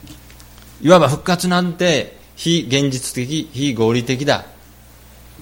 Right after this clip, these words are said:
もっともっと人間の知恵とか、考えとか、あ、体験とか、まあ、そういうものを、う、重視すべきだ。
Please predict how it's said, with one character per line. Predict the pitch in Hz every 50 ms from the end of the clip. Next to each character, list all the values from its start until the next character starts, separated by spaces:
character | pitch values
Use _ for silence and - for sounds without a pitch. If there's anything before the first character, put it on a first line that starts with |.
| - - - - - - - - - - - - - - - - - - - - - - - - - - - -
も | 117 147
っ | 175
と | 170 160
も | 170 190
っ |
と | 185 180 143
人 | 120 113 113 113
間 | 117 113 113 117
の | 131 156 190 165 - - - - - - - - - - - - -
知 | - - 110
恵 | 107 104
と | - 98
か、 | - 85 87 85 - - - - - - - - - - - - - - - -
考 | 107 107 107 113
え | 107 92
と | - -
か、 | - - - - - - - - - - - -
あ、 | 87 90 92 - - - - - - - -
体 | - 120 120 113
験 | 117 127 120
と | 117 110
か、 | - 92 - - -
ま | 107
あ、 | 104
そ | - - 165
う | 190
い | 196
う | 196
も | 220 233
の | 226 175
を、 | 120 87 - - - - - - - - - - - - - -
う、 | 98 98 95 92
重 | 87 117 117
視 | 110 - -
す | - - 101
べ | 95 -
き | -
だ。 | - 92 90